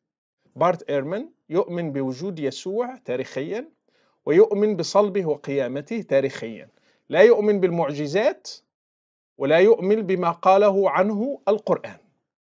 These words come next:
جون رامسبرغ اللي استشهد به خرافة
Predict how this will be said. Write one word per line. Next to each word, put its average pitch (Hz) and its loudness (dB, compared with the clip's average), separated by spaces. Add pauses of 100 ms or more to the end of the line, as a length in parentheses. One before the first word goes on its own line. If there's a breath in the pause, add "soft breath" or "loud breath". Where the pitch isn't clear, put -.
(380)
جون 302 6
رامسبرغ 214 4
اللي 165 -6
استشهد 151 -4
به 180 -4
خرافة 170 0